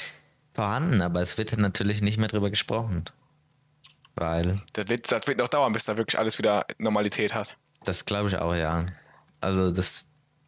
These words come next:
Speaker 1: dauert noch sehr lange, denke ich mal.
Speaker 2: Ja, und nochmal hier mein, unser Beileid an die Ahrweiler, ja, die uns
Speaker 1: Ja.
Speaker 2: hier unseren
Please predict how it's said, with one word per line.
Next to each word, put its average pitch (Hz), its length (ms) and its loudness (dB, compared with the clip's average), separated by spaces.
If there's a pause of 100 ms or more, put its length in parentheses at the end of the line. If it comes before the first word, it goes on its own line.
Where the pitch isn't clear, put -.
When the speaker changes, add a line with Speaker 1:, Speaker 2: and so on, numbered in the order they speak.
(120)
Speaker 1:
dauert 80 220 0
noch 90 100 0
sehr 87 200 0
lange, 80 260 0
denke - 260 -6
ich - 160 -16
mal. - 160 -6 (560)
Speaker 2:
Ja, 87 160 0
und 107 120 0
nochmal 101 280 0
hier 95 400 0 (560)
mein, - 140 -6
unser 104 240 -2
Beileid 95 320 -2
an - 120 -4
die - 100 -6
Ahrweiler, 90 440 0
ja, 82 240 -2 (400)
die 90 120 -2
uns 80 160 -2
Speaker 1:
Ja. 120 120 2
Speaker 2:
hier 90 140 0
unseren 80 180 -4